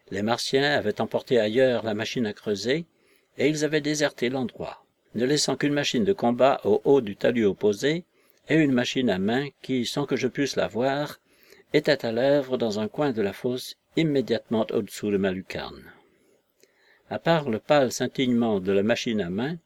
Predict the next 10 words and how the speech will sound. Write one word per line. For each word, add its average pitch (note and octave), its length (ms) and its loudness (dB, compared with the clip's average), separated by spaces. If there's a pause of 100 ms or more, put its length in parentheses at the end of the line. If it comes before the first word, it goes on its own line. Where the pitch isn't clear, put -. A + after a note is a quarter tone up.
(640)
des A#2 100 0
bandes A#2+ 400 2
et A2 100 0
des G#2+ 120 -2
taches D3 260 4
de C3 120 0
clair C3+ 260 -4
de B2 80 -2
lune G#2 320 0
blanc D3 360 0